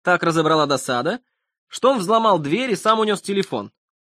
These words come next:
«Нет», сказал Хайрам, — «ничего он не взламывал.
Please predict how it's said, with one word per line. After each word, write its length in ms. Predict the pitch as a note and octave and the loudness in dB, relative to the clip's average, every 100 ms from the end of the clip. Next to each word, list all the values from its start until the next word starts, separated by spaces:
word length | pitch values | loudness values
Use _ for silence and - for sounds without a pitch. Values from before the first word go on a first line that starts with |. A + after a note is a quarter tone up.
| _ _ _ _ _ _ _ _ _ _ _ | _ _ _ _ _ _ _ _ _ _ _
«Нет», 540 | D3+ F#3+ E3 C3 A2+ - | -4 0 0 0 -2 -6
сказал 340 | - A#2+ A2+ | -8 -4 -4
Хайрам, — 460 | A2+ A#2 G2 G2+ C3+ | -4 -4 -2 -4 -8
«ничего 400 | A3+ - C#4 C4+ | -8 -8 -2 0
он 160 | G3+ | 2
не 80 | F3 | 2
взламывал. 640 | C3+ D3+ F3+ C#3+ B2 A2 | 0 0 2 2 0 -2